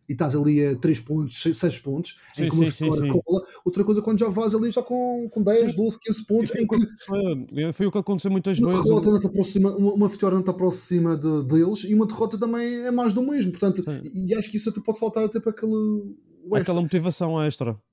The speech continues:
Speaker 1: E há, houve, houve aqui uma coisa que eu por acaso, de, por acaso também vi, lembro-me de ver isso durante a época. Então, tu, tirando o, o, o, o, o defesa central, está-me a fugir completamente o nome agora, do Sporting. O,
Speaker 2: Saint Just.
Speaker 1: Não, não, o outro, o outro, o outro,
Speaker 2: O Inácio,
Speaker 1: outro. Ah, o,
Speaker 2: Coates.
Speaker 1: o, aquele que, que, que apareceu agora, o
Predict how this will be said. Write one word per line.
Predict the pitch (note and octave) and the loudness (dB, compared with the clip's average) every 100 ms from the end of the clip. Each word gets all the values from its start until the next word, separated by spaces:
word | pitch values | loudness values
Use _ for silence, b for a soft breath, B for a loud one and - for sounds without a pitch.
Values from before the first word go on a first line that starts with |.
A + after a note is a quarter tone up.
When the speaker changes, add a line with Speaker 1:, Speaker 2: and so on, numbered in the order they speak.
| _ _ F#3+ | _ _ -4
Speaker 1:
E | G3+ | 0
há, | A3+ | 2
houve, | G#3 F3+ | 2 0
houve | F#3+ | 2
aqui | G#3 G#3+ | 2 2
uma | G#3 | 2
coisa | F#3+ E3 | 2 0
que | F3+ | 0
eu | |
por | F#3 | 0
acaso, | F3+ E3 - D3 | 0 0 -2 -4
de, | D#3 C#3 | -2 -2
por | D3+ | -2
acaso | D3+ B2+ | -2 -2
também | C#3+ | -2
vi, | B2+ C#3+ C3+ | 0 0 -2
lembro-me | B2 A#2+ B2 C3+ D3 B2 B2+ | -4 -6 -6 -4 -4 -4 -4
de | A2+ G#2+ | -4 -2
ver | C3 | -2
isso | C3 - | -2 -4
durante | C3 B2 B2+ | -6 -2 -2
a | |
época. | A#2 A2+ A#2 B2+ b b | -2 -4 -6 -12 b b
Então, | - G#3+ | 0 2
tu, | F3+ G3 F3 - - _ | 2 0 0 -4 -8 _
tirando | - A3+ A3+ F3+ C#3+ D3 | 2 4 4 2 2 -2
o, | E3+ | -2
o, | D3+ D#3 D3+ C#3+ C3+ C3 B2 A2+ G2 G#2+ B2 | -2 0 -2 0 0 -2 -4 -6 -10 -12 -10
o, | C#3 C#3 B2+ B2 A#2 | -8 -6 -6 -6 -8
o, | |
o | A#2+ | -6
defesa | - E3+ | -2 -2
central, | E3 C#3 C#3 D#3+ | -2 -2 -2 -4
está-me | E3+ - D3 | -6 -8 -8
a | |
fugir | C#3 C#3+ | -6 -6
completamente | B2+ C#3 B2+ B2+ B2 | -6 -6 -6 -8 -10
o | |
nome | B2+ B2 | -10 -8
agora, | A#2 G#2+ - | -8 -10 -14
do | A2+ | -20
Sporting. | A#2 - G#2+ G3 - A2 | -18 -14 -16 -16 -20 -14
O, | B2 | -4
Speaker 2:
Saint | A#2+ A#2 | -2 0
Just. | D#3+ D#3+ - - _ _ F3+ | 0 -2 -4 -18 _ _ 0
Speaker 1:
Não, | |
não, | F3+ F3+ | 4 6
o | |
outro, | F#3+ F3+ | 4 2
o | E3+ | 0
outro, | E3 | -2
o | D#3+ | -2
outro, | C#3 | 0
Speaker 2:
O | D3+ | 0
Inácio, | C#3+ D3 - D3+ - | 2 0 -4 -12 -8
Speaker 1:
outro. | - C#3+ | -2 0
Ah, | D#3 | 2
o, | |
Speaker 2:
Coates. | D#3 E3 | 2 0
Speaker 1:
o, | F#4 - F#4 | -2 -4 -2
aquele | G#3+ G#3 | -2 0
que, | F#3+ E3 E3+ | 0 0 -2
que, | - D#3+ | -2 -6
que | - | -6
apareceu | D#3+ D#3+ | -6 -2
agora, | D3+ D3+ A#2+ G#2+ | 0 0 0 -6
o | B2 C3 B2+ B2 | -4 -4 -4 -6